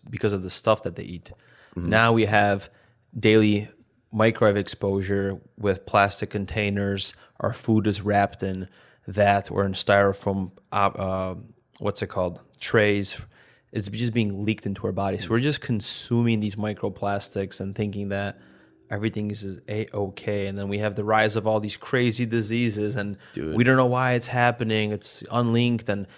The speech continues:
Speaker 1: maybe it's this chemical, but we're try-, we're trying to, we're, like, chasing things in science, trying to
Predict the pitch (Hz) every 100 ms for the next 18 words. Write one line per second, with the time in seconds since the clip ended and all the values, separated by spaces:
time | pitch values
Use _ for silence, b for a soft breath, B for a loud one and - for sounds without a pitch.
0 | b - 117 123 113 - 127 - 117 104
1 | 101 101 95 101 95 b b - 107 -
2 | 123 - 110 - 131 131 117 123 b b
3 | b _ 113 120 147 143 - - - 113
4 | 110 117 - 131 131 135 139 143 139 -
5 | - 95 - 104 107 127 131 - - 110
6 | 107 104 - 107 101 101